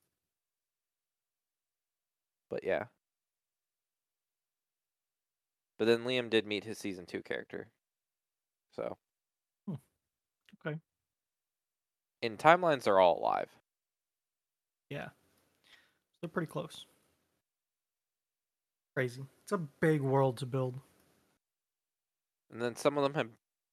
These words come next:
Speaker 1: uh, there was the, uh, there was another one, the one that, uh, uh, Brandon Lee Mulligan D M'd that series.
Speaker 2: Yeah.
Speaker 1: There's been stuff referenced to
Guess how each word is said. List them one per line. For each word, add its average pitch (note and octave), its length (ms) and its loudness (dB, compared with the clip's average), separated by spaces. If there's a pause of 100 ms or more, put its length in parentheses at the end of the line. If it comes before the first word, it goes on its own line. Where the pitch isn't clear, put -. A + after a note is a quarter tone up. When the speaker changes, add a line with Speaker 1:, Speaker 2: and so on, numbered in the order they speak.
(360)
Speaker 1:
uh, A2 180 4
there A2 100 0
was A2+ 140 -4
the, G#2 440 -6
uh, F2+ 420 2 (960)
there A2 100 -12
was A2 100 -4
another A2+ 260 -2
one, - 180 -10
the A#2 80 -2
one A#2 260 -2
that, A2 300 -2
uh, G2 320 4 (280)
uh, F2+ 260 0
Brandon G2+ 360 -2
Lee G2 120 -6
Mulligan G2 520 -4 (140)
D G#2+ 160 -6
M'd G2+ 280 -4 (180)
that G2 240 0
series. G#2 420 -6 (800)
Speaker 2:
Yeah. C#3 300 -2 (500)
Speaker 1:
There's A2+ 240 0
been C3 160 -2
stuff - 340 6
referenced G#2+ 760 2 (200)
to G2+ 600 -2